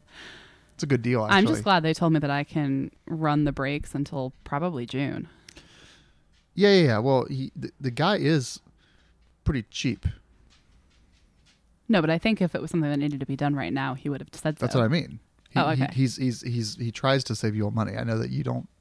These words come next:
Speaker 1: believe that, but
Speaker 2: I d-, I do not believe that after today, but I was happy to hear that I don't need new brakes today.
Speaker 1: Yeah, and that, I think it's probably not fair to say it's eighty thousand miles. You had other stuff done to it beyond eighty thousand miles.
Speaker 2: Well, he did some extra stuff that I didn't ask him to do. Sure.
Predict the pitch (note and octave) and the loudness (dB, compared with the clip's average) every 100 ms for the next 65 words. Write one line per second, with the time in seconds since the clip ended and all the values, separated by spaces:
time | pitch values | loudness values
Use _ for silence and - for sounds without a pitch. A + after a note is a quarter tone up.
0 | _ - A#2 A#2 B2 - - - - E3+ | _ -8 -4 -4 -4 -10 -8 -10 -4 -4
1 | D3+ - E3+ D#3+ D#3 F#3 F3+ D#3 D3 C3 | -4 -2 0 0 2 0 0 -4 -4 -6
2 | C3 C3+ - - D3+ - - - - _ | -8 -10 -12 -12 -14 -14 -10 -10 -10 _
3 | _ - - _ _ E3 D3 D3 D#3+ D3 | _ -20 -20 _ _ -6 -4 -2 -2 -2
4 | D3 D#3 D3 D3 D3+ C#3+ D3 C#3+ C#3+ C#3+ | -2 -2 -2 -2 -2 0 -2 -4 -4 -4
5 | A3 - - - C#3 C3+ F#3+ - - - | -4 -6 -14 -14 -10 -8 -8 -10 -20 -20
6 | - _ F#3 A#2+ C3 D3 - C3+ E3 C#3+ | -20 _ 2 2 2 -2 -4 -4 -4 -6
7 | - B2 A#2+ A#2 B2+ A#2 - A#2 A#2+ A#2 | -6 -4 -6 -8 -10 -8 -8 -8 -6 -6
8 | A2 A2 A2+ A2+ A2 G#2+ A#2 B2+ A2+ - | -6 -4 -4 -2 -4 -4 0 0 -2 -6
9 | A#2 A2+ - A2+ A2 _ _ _ - A#2 | -6 -6 -4 -8 -8 _ _ _ -4 -4
10 | A#2+ - A2+ A#2 - - _ _ _ _ | -4 -8 -12 -12 -14 -20 _ _ _ _
11 | _ _ _ _ _ _ _ _ A#2 A2 | _ _ _ _ _ _ _ _ -8 -8
12 | - - A2+ G2 C3 - - - G3+ F3+ | -8 -10 -10 -10 -12 -12 -12 -6 0 4
13 | F3 E3+ E3+ F3+ G3+ G3+ E3+ C#3+ - D3+ | 6 6 4 2 0 2 2 0 -2 -10
14 | - - D3 C#3+ C#3+ C#3+ - D#3 D3+ F3+ | -8 -8 -6 -2 -2 -4 -6 -8 -4 -4
15 | - D#3+ F#3+ F3 E3 | -4 -6 -4 -2 -4